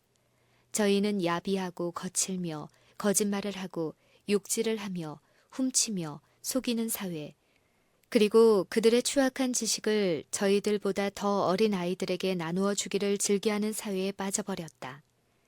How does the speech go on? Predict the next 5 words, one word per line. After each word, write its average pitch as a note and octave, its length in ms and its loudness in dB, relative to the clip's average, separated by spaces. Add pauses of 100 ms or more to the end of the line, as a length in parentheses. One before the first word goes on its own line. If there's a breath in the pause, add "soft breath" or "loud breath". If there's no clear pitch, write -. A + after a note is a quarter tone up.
(200)
만일 G3 480 0 (340 soft breath)
어린 A3 300 4
아이들을 A3 680 0
저희들대로 G#3 800 0
버려두면 F#3+ 760 -4